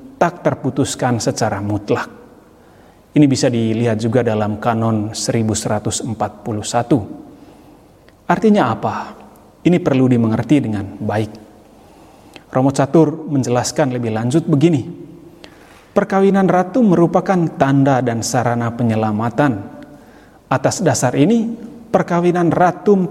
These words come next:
tantum, artinya hanya ratum, pada hakikatnya adalah benar-benar perkawinan yang tak dapat diputuskan. Seperti setiap perkawinan sah lainnya,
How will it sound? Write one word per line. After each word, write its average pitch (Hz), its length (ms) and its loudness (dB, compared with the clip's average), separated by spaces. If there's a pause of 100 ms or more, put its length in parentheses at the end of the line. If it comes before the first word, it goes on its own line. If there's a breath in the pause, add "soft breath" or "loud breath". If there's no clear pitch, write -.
tantum, 135 560 2 (880)
artinya 117 560 2 (320)
hanya 131 240 2
ratum, 151 640 0 (800 loud breath)
pada 190 320 2
hakikatnya 208 560 2
adalah 180 160 4
benar-benar 185 640 2
perkawinan 190 720 2
yang 160 240 2
tak 170 240 -2
dapat 165 320 0
diputuskan. 165 880 0 (1040 soft breath)
Seperti 160 400 0
setiap 170 400 2
perkawinan 156 560 4
sah 156 320 0
lainnya, 160 640 2